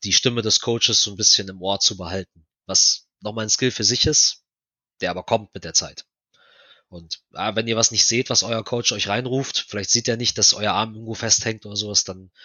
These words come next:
ist das kein Ding, dann, dann macht ihr was anderes. Aber alles, was für euch Sinn gibt und was eure,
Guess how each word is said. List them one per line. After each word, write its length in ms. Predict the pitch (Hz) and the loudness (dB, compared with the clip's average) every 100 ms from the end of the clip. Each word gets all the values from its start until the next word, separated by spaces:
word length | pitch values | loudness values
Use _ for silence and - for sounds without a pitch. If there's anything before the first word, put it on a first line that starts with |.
| - _ _ | -20 _ _
ist 120 | - | 2
das 120 | - | 2
kein 200 | - 101 | 2 -2
Ding, 200 | 98 113 | -4 -6
dann, 280 | 98 90 85 - | -8 -10 -14 -16
dann 140 | 92 | -12
macht 200 | 98 - | -12 -10
ihr 80 | 92 | -6
was 120 | 92 | -4
anderes. 640 | - 95 82 - - - _ | -4 -10 -2 0 2 -2 _
Aber 240 | 92 87 | -12 -6
alles, 300 | 92 123 123 | -4 0 2
was 140 | 117 - | 2 0
für 100 | 107 | 0
euch 200 | 98 - | 0 2
Sinn 240 | 113 135 | 0 -4
gibt 460 | 127 143 - - - _ _ _ _ _ | -8 -4 0 -2 -2 _ _ _ _ _
und 380 | 104 98 - - - | -20 -4 -2 -2 0
was 180 | 104 | 0
eure, 400 | 95 104 98 95 | 0 -4 -4 -6